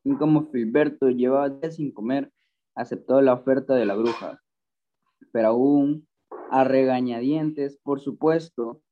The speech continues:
pues aún en la desdicha se acordaba de los buenos ratos que había pasado mirándose en él.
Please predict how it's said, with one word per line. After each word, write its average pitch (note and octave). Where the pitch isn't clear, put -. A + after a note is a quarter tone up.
pues C3
aún C#3+
en C#3+
la B2+
desdicha B2+
se -
acordaba C3+
de C3
los A2+
buenos C#3+
ratos D3
que A2
había B2
pasado C3+
mirándose B2
en G#2
él. F#2+